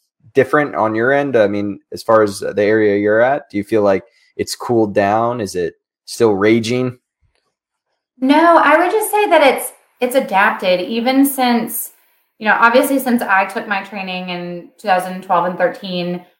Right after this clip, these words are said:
Speaker 2: to when we developed our first needling courses for upstream in two thousand fifteen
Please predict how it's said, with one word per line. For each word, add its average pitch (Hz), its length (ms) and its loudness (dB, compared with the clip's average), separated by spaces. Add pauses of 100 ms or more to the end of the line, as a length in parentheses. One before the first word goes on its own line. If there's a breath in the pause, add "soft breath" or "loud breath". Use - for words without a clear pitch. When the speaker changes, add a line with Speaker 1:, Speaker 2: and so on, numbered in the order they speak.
(220)
Speaker 2:
to 220 100 -2
when 196 340 2
we 214 140 0
developed 190 720 4
our 190 180 4
first 196 320 -4
needling 185 400 -8
courses 180 460 -4
for 160 400 0
upstream 185 680 -2
in 175 680 -2
two - 80 -16
thousand 190 380 0
fifteen 208 840 -2